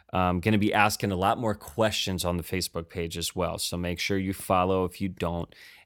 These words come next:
And, uh, I would love to get, we have a ton of interaction already when I post stuff, but I would love to get even more from our community and just have a really good community of, of people who are encouraging and supportive of each other as we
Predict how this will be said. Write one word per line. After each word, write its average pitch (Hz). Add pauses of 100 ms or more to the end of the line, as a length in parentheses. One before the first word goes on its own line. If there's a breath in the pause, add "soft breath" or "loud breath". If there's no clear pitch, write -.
And, 87
uh, 87
I 85
would 82
love 92
to 87
get, 85 (300 soft breath)
we 101
have 98
a 85
ton 110
of -
interaction 90
already 85
when 82
I 82
post 87
stuff, 85
but 87
I 87
would 85
love 87
to 85
get 87
even 85
more 85
from 87
our 82
community 85
and 85
just - (380 loud breath)
have 107
a 95
really 95
good 87
community 98
of, 85
of 82
people 92
who 90
are 82
encouraging 90
and 85
supportive 87 (420 loud breath)
of 87
each 87
other 85
as 82
we 82